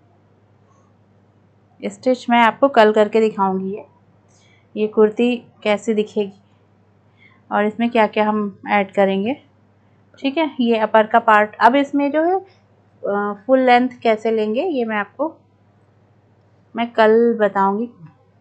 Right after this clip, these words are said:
class में। और आज थोड़ा network issue है तो बस मैं इतनी ही class लूँगी आज, ज़्यादा नहीं।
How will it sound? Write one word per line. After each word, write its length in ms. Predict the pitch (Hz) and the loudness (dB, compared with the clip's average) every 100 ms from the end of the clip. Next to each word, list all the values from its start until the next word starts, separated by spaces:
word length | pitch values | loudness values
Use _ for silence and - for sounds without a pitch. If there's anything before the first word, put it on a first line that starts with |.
| _ _ _ _ _ _ _ _ _ | _ _ _ _ _ _ _ _ _
class 380 | 202 190 185 - | 0 2 2 -2
में। 220 | 220 349 - _ _ _ _ - - _ - | -8 -8 -12 _ _ _ _ -20 -20 _ -6
और 280 | 180 180 - | -4 -2 2
आज 420 | 196 196 208 - | 4 4 2 -2
थोड़ा 140 | 214 | 0
network 380 | 214 208 196 202 196 | 0 -2 -4 -6 -6
issue 220 | 202 214 | -8 -8
है 60 | |
तो 100 | 226 | -4
बस 180 | 226 233 240 | -4 -4 -4
मैं 80 | |
इतनी 220 | 233 226 233 | -6 -2 -2
ही 80 | |
class 400 | 240 214 196 196 - | -2 0 -2 -2 -8
लूँगी 360 | 196 190 190 | -8 -8 -6
आज, 340 | 190 240 - - | -6 -6 -10 -20
ज़्यादा 420 | 185 202 185 185 202 | -6 -2 -2 -2 -6
नहीं। 180 | 214 | -8